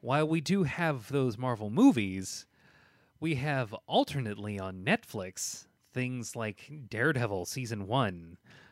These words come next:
uh, Jessica Jones season one that tackles, like, really, really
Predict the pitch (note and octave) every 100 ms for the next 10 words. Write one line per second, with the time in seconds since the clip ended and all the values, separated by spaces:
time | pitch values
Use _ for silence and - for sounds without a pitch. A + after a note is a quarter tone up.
0 | _ A#2 G#2+ G2 F#2 F2 - - C#3+ C#3
1 | C3 C3+ B2+ G2+ G#2 C#3 C#3 G2 E2+ E2
2 | - - - _ - B2+ A#2 G#2+ G2+ A#2
3 | G#2 G#2 - B2+ A2 G#2+ F#2+ F2+ - G2
4 | F2+ - _ - - - - - A2+ D#3+
5 | G#3+ D3 A#2 G2 C#3 F#3 C3 G2